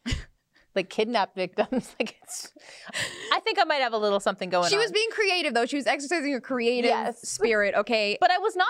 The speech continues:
Speaker 1: ready for actual, like, gender ideology conversations or actual sex. Like,
Speaker 2: And you're learning about masturbation from strangers while your parents are right there.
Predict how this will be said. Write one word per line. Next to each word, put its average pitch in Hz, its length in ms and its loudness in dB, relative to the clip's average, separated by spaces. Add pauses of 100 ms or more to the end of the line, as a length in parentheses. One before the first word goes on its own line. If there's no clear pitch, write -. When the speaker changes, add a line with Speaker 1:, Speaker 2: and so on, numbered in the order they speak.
(100)
Speaker 1:
ready 440 240 2
for 370 120 0
actual, 262 680 0 (340)
like, 202 220 0
gender 220 420 2
ideology 202 600 0
conversations 180 600 -4
or - 80 2
actual 185 440 0
sex. - 320 -4
Like, 202 100 2
Speaker 2:
And 254 220 0 (120)
you're 247 220 -8
learning 254 280 2
about 269 140 0
masturbation 233 720 -2
from 247 140 -2
strangers 220 500 -4
while 220 160 4
your 226 120 0
parents 226 520 -4
are 233 80 -6
right 214 240 -8
there. 208 400 -2